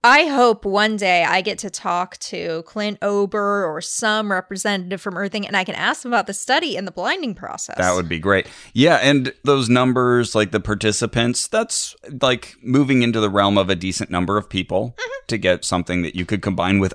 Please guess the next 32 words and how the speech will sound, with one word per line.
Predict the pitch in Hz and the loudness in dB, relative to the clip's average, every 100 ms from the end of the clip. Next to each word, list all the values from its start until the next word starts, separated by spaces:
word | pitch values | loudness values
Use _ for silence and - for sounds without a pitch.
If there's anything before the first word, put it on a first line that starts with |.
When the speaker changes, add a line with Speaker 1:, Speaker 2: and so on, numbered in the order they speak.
| - | 0
Speaker 2:
other | 98 104 | 2 2
studies. | 98 - 95 85 92 107 113 | 0 -2 -2 -2 -2 -2 -2
Speaker 1:
Mm-hmm. | - - 466 554 - - - | -8 -16 -16 -16 -20 -20 -10
Speaker 2:
But | 95 120 107 131 180 - - | -4 2 4 4 0 -10 -8
it | 95 87 | -4 0
does | 90 95 90 | 0 0 -2
make | 90 - | -4 0
you | 101 101 | 2 2
wonder | 101 85 82 82 101 | 0 -2 -2 0 0
about | 95 90 90 | 0 -2 -2
the | 95 | -8
experimental | 92 - 78 80 80 98 | -8 -6 -4 -2 -4 -2
design. | 107 98 78 - - _ | 0 2 0 -4 -20 _
Speaker 1:
Yep. | 208 226 - | -4 -4 -2
Speaker 2:
Which | 110 120 - | 0 0 2
direction | 127 123 - 117 | 2 2 2 4
was | 113 98 | 2 4
that | 101 90 | 2 2
blinding? | 92 82 71 - - - | 0 0 -4 -8 -12 -10
<laughs> | - 85 | -6 0
And | 110 98 | 0 0
Speaker 1:
Yep. | 104 95 - | -2 -4 -4
Speaker 2:
how | 95 | 0
did | 95 | 0
we | 87 | -2
control | 82 90 92 | -8 -6 -6
this? | - | 0
And | 113 | 0
now, | 113 113 | 4 4
I | 110 | 4
will | 110 165 196 | 2 2 0
say, | - 156 95 85 | 2 4 4 2